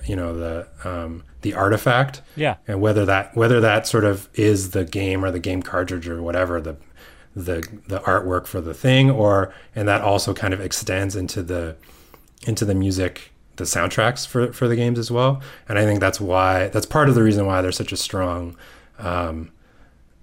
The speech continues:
Speaker 1: uh, such a strong response for, um, those game soundtracks, especially when, when, um, Jim did Sorcery, because, you know, there weren't a lot of people pressing game soundtracks onto sort of, like, beautiful L Ps with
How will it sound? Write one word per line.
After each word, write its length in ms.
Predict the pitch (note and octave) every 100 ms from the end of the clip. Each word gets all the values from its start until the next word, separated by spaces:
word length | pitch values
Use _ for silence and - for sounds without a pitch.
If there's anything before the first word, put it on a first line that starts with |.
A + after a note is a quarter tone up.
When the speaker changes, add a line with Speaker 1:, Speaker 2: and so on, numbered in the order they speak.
| -
Speaker 1:
uh, 560 | F#2 E2 D#2+ D#2+ D#2 D#2+ -
such 240 | - G#2
a 60 | G2+
strong 460 | - - G2 F#2 F2+
response 580 | D#2+ - F#2 G2 G2+
for, 1200 | - F#2+ F2 F2+ E2+ E2 E2 D#2+ D#2+ D#2+ E2 E2 -
um, 380 | E2+ D#2+ D#2 F#2
those 180 | G2+ F2+
game 220 | - G2+
soundtracks, 380 | G#2+ C3 C3 B2+
especially 460 | B2+ D#3 D3 C#3 A2
when, 360 | G#2 G2 G#2+
when, 260 | G2 F#2+ F2+ - - -
um, 260 | F2+ F2
Jim 260 | E2+ G2+ G2
did 160 | F2+ E2
Sorcery, 400 | G2+ G2+ - F#2
because, 360 | F2+ G2 F2+ - - - -
you 80 | F3+
know, 100 | A2+
there 160 | A2+
weren't 340 | G#2+ A2 B2+ C3+
a 40 |
lot 180 | G2+ F#2+
of 80 | F2+
people 240 | G2 F2
pressing 720 | D#2 - G2 - G2 F2+ F2 - - - _ - -
game 240 | - G2 G#2+
soundtracks 560 | - F2 E2 E2 D#2+
onto 240 | F2 E2 -
sort 200 | - F2
of, 100 | E2
like, 260 | D#2 D2+
beautiful 540 | F2+ F2+ F2+ F#2 E2 D#2+
L 160 | F#2 F2
Ps 440 | - G2 F2+ E2+
with 320 | F2 D#2+ -